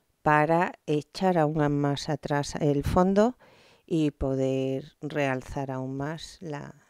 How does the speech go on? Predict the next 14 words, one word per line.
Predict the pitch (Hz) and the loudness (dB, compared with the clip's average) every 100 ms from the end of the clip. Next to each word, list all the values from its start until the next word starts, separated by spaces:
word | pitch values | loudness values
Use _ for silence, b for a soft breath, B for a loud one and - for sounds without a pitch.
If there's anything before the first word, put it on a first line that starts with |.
| - | -14
las | 139 135 - | -10 -10 -10
flores, | 139 123 117 - - | -8 -8 -10 -20 -16
¿no? | 151 208 _ _ _ _ _ _ _ _ _ _ _ _ _ _ _ _ | -16 -16 _ _ _ _ _ _ _ _ _ _ _ _ _ _ _ _
Son | - - 156 147 143 | -12 -2 0 0 -2
unos | - 151 151 143 - | -4 -4 -4 -6 -6
hibiscos | 135 143 - - 131 139 | -4 -4 -6 -10 -10 -8
muy | 143 170 180 | -2 0 0
suaves. | - 156 135 135 160 240 - _ _ _ _ _ _ _ _ _ _ _ _ _ _ _ _ _ _ _ | -4 -4 -2 -2 -4 -6 -10 _ _ _ _ _ _ _ _ _ _ _ _ _ _ _ _ _ _ _
Al | 143 139 | -8 -4
tener | 143 139 139 | -2 -2 -2
la | 139 135 | -4 -6
curvatura | - 147 135 - 151 143 131 139 - _ | -8 -8 -6 -6 -6 -4 -6 -8 -14 _
generan | - 143 131 127 127 | -8 -6 -4 -4 -6
sombras | - 151 143 139 156 202 - | -8 -6 -6 -6 -8 -8 -14